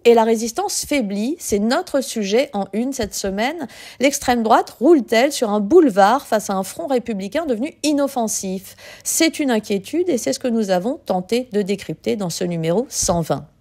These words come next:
Jordan Bardella était au salon de l'agriculteur, de l'agriculture, pardon, dimanche. Le président du Rassemblement national a tenté de récolter les raisins de la colère paysanne et pour ce faire, il n'a cessé de mentir. Oui, bobard à tout va. Jordan Bardella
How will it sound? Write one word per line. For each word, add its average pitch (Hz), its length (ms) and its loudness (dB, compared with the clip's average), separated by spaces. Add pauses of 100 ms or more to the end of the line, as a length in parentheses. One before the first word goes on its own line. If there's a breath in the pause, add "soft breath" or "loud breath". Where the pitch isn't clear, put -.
(480 loud breath)
Jordan 269 440 6
Bardella 233 440 4
était 240 260 0
au 214 60 0
salon 220 240 0
de 214 60 0
l'agriculteur, 208 840 -2
de 196 120 -2
l'agriculture, 214 720 0
pardon, 214 360 -2
dimanche. 240 500 -2 (240 loud breath)
Le 240 60 8
président 262 440 4
du 294 80 0
Rassemblement 214 540 2
national 214 420 0
a 233 80 2
tenté 208 300 -2
de 214 80 -2
récolter 202 540 0
les 247 120 2
raisins 208 460 0
de 254 100 -2
la 170 140 0
colère 220 340 -2
paysanne 196 540 -2
et 208 80 -2
pour - 200 -2
ce 220 160 0
faire, 330 280 0
il 254 120 -4
n'a 220 140 -2
cessé 247 480 -4 (480 loud breath)
de 175 240 8
mentir. 156 680 -2 (280 soft breath)
Oui, 240 360 0
bobard 262 440 6
à 254 80 4
tout 214 160 -6
va. 165 340 2
Jordan 233 420 4
Bardella 208 440 0